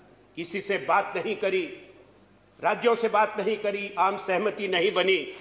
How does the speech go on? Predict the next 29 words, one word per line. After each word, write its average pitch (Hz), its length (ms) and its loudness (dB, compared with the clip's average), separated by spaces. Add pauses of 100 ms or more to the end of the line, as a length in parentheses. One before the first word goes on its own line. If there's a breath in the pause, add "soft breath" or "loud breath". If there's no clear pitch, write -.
(160)
अब 160 60 0
कहते 180 320 0
हैं, 165 140 -2
"वि-, - 680 -12
आंदोलन 190 380 -4
क्यों 214 200 -2
हो 220 120 -2
रहा 208 120 -6
है? - 160 -14 (600)
हम 190 120 -4
लोग 202 160 0
क्यों 196 140 0
विरोध 208 300 -2
करते 220 280 -6
हैं?" - 260 -12 (340)
इस 269 140 -4
सदन 311 240 6
ने 392 140 4
देखा 277 280 2
कैसे 220 320 2
पास 143 200 -2 (100)
हुआ। 147 100 0
माननीय, 196 500 0 (440)
मैं 143 100 -8
क्षमा 190 320 2 (460)
चाहता 233 340 4
हूं, - 180 0 (1040)
अपनी 175 220 -4
ये - 480 -4